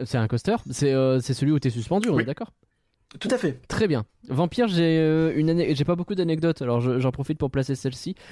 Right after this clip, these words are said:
Speaker 1: J'ai cru que j'allais décéder dans Vampire, parce que, euh, y a une dame qui est décédée d'un arrêt cardiaque quelques semaines avant que je fasse Vampire. Et mon père étant quelqu'un d'assez intelligent, il m'a bien rappelé l'anecdote alors qu'on était dans la file d'attente.
Speaker 3: <laughs>
Speaker 1: Autant, autant dire que je me chiais dessus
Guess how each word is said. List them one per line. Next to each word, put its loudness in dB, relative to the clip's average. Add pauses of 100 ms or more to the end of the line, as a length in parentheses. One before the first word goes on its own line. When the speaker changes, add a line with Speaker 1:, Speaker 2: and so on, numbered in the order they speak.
Speaker 1:
J'ai -4
cru -6
que -6
j'allais 0
décéder -2
dans 0
Vampire, -4 (440)
parce -2
que, 0
euh, -2
y -2
a 0
une -2
dame 0
qui -2
est 2
décédée 0
d'un 0
arrêt 0
cardiaque -2
quelques -2
semaines 0
avant 0
que -8
je 0
fasse -2
Vampire. -4 (760)
Et 0
mon 2
père 2
étant -2
quelqu'un -2
d'assez 0
intelligent, -2
il -2
m'a -2
bien -2
rappelé -2
l'anecdote 0
alors -2
qu'on -2
était -4
dans 0
la 0
file -6
d'attente. -2 (100)
Speaker 3:
<laughs> -2
Speaker 1:
Autant, -4
autant 0
dire 0
que -2
je 0
me 0
chiais -2
dessus -2